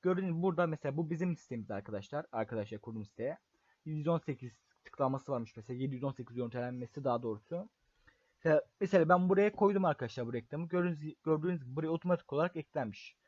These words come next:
Ama şimdi buraya kaldıracağım hani bir bot falan filan zannetmemesi için. Ve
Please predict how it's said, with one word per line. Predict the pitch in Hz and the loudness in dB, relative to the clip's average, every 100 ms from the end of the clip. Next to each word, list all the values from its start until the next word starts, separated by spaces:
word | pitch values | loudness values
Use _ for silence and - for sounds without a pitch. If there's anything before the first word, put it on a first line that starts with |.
| _ _ | _ _
Ama | 165 165 | -4 -4
şimdi | 160 160 | -4 -2
buraya | 151 151 | 0 2
kaldıracağım | 160 151 143 147 113 | 4 2 2 -2 -2
hani | 110 123 123 _ _ - | -4 -4 -6 _ _ -6
bir | 117 127 | -4 0
bot | 127 - | -2 -2
falan | 135 123 113 | -6 -4 -4
filan | 135 120 | -4 -4
zannetmemesi | 123 127 123 120 110 - 107 | -2 -2 -4 -8 -8 -12 -16
için. | - 151 180 _ _ _ _ _ _ _ _ _ _ _ _ | -12 -10 -12 _ _ _ _ _ _ _ _ _ _ _ _
Ve | _ | _